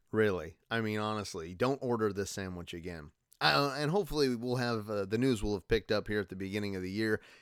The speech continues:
as more new games come out. Speaking of new games, usually I tell you about the game releases that are coming up. The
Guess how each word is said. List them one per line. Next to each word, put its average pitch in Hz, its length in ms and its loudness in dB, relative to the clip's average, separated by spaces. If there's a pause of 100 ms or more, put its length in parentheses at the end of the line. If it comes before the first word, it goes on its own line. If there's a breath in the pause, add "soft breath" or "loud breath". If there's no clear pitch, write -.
(200 loud breath)
as 101 540 -2
more 110 280 0
new 101 260 -4
games 98 400 -6
come 101 260 -6
out. 104 260 -4 (300 loud breath)
Speaking 180 420 0
of 110 140 0
new 131 300 2
games, 107 680 -4
usually 143 520 -2
I 127 80 0
tell 120 200 2
you 120 160 2
about 107 240 -2
the 101 80 -4
game 107 320 -2
releases 95 420 -4
that 101 140 -2
are 98 60 -2
coming 101 340 -6
up. 104 160 -4 (600 soft breath)
The 117 280 -6